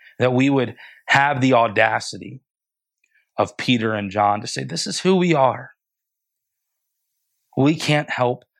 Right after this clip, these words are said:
but live and speak and teach and live a life in light of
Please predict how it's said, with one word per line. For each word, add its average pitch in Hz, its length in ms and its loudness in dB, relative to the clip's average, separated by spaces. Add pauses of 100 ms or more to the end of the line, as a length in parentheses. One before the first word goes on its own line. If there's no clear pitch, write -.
(480)
but 117 180 -2
live 120 560 0 (180)
and 107 160 -10
speak 123 520 -4 (360)
and 104 220 -8
teach - 540 -6 (280)
and 107 320 -4 (200)
live 131 280 0
a 139 60 -2
life 117 460 -2
in 110 80 -14
light 110 320 -2
of 98 120 -14